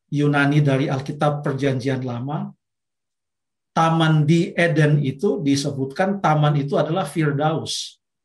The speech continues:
Ya, jadi taman di Eden itu digambarkan Firdaus yang ada di bumi waktu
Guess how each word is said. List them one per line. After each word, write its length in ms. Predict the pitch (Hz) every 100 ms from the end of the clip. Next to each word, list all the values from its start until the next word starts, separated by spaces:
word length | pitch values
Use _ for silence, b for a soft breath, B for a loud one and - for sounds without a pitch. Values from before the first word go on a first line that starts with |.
| _ _ _ _ _ _ _ -
Ya, 320 | 127 185 202 B _
jadi 320 | - 147 151
taman 400 | 151 160 160 160
di 80 | 151
Eden 240 | 160 147 147
itu 80 |
digambarkan 640 | 214 170 151 147 151 147 165
Firdaus 640 | 156 160 151 170 180 175
yang 240 | 165 147 160
ada 160 | 160
di 160 | 151 143
bumi 320 | 185 202 208
waktu 560 | 175 147 - 196 202